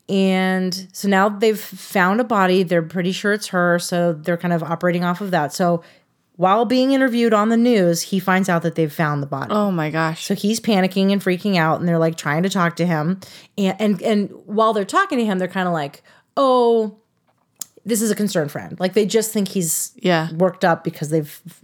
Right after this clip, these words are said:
Speaker 1: found his, you know, his friend's body. Then later, the new, he gets arrested for something unrelated. He
Speaker 2: Mm.
Speaker 1: gets arrested for stealing a condom
Speaker 2: What? What?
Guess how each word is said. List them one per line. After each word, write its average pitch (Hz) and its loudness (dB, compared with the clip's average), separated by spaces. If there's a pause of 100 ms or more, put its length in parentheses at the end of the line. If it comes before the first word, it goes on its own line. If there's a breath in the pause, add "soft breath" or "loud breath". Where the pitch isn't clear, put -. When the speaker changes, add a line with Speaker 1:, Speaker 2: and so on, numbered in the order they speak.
Speaker 1:
found 165 0
his, 147 -6 (100)
you 151 -4
know, - -8
his 160 -8
friend's 151 -4
body. - -8 (880 soft breath)
Then 196 0
later, 202 0 (680)
the 170 -2
new, 190 4
he 226 -4
gets 208 0
arrested 175 0 (280)
for - -8
something 220 -4
unrelated. 202 -2
He 185 0
Speaker 2:
Mm. 190 0
Speaker 1:
gets 175 0
arrested 170 0 (260 soft breath)
for - -4
stealing 226 -2
a 202 -2
condom 175 -2 (640)
Speaker 2:
What? - 0 (300)
What? 202 2